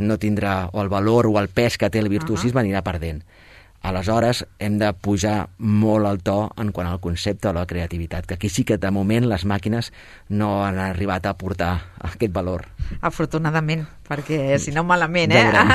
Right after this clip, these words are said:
Speaker 2: <laughs> Però en aquest sentit també penso, cada cop també hi ha més interès per als processos, eh,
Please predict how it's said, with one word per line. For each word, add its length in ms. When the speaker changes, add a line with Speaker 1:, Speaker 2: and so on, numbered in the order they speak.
Speaker 2:
<laughs> 40
Però 80
en 80
aquest 260
sentit 580
també 340
penso, 1120
cada 260
cop 180
també 280
hi 80
ha 60
més 200
interès 640
per 100
als 140
processos, 540
eh, 180